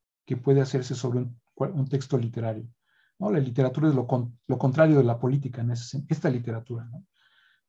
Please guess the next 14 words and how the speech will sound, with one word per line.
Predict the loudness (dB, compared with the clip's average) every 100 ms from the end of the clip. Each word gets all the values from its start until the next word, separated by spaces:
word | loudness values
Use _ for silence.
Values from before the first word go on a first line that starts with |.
| _
Un, | -6 -4
un, | -2 -2 -2
un | -4 0
reservorio | 0 4 2 6 6 6 4
de | 6 6 4
diversidad | 2 -2 -4 -2 2 4 4
de | 2
lecturas, | -2 -6 -8 -8 -16 _ _ _ _ _
de | -6 -2
diversidad | 0 0 0 2 2
de |
estilos | 0 0 2 4 4
de | 2
vida, | 0 -4